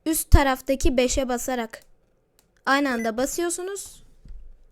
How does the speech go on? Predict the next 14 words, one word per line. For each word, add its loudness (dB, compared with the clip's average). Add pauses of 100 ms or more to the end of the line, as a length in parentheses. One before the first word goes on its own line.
(1600)
Aynı 0
anda -2 (100)
basıyorsunuz -2
ve -2 (140)
yüzde 0
geliyor. -2 (260)
Up -4 (640)
data -2 (680)
yine 2
yüzde. -2 (460)
Sonra -6 (160)
tamam -2
diyorsunuz -6 (540)
ve 0